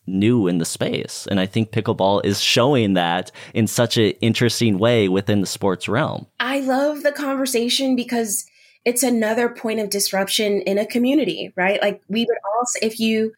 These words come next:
Speaker 2: if you had the nuance of, um, or if you lacked the nuance of sports that you play with a ball and paddle, right? You would say, "Oh, it's all tennis,"
Speaker 1: <laughs>
Speaker 2: right? It's all in that one thing we know. But, but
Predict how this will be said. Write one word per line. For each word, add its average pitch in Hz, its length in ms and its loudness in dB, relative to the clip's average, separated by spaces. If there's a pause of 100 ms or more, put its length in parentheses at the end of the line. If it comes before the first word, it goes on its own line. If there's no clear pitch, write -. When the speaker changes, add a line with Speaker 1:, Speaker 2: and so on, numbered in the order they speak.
(420)
Speaker 2:
if 226 140 -4
you 240 80 4
had 277 220 0
the 277 80 2
nuance 233 880 0 (140)
of, 196 360 2
um, 185 340 2
or 208 120 2
if 202 100 -4
you 220 100 0
lacked 214 360 0
the 202 80 0
nuance 180 640 0
of 185 220 -2
sports - 460 -2
that - 140 -2
you 185 120 -2
play 185 300 0
with 175 140 0
a 160 80 0
ball 170 340 0
and 160 180 0
paddle, 170 640 -2 (100)
right? 208 220 2
You 220 120 0
would 220 100 0
say, 233 240 2
"Oh, 269 160 4
it's 233 160 2
all 226 100 2
tennis," 226 720 -2
Speaker 1:
<laughs> - 80 -20
Speaker 2:
right? 196 420 2
It's 196 200 0
all 220 240 2
in 214 100 -2
that 208 220 -2
one 196 200 0
thing 202 220 0
we 196 140 2
know. 220 380 -2 (380)
But, 254 280 2 (180)
but 247 140 0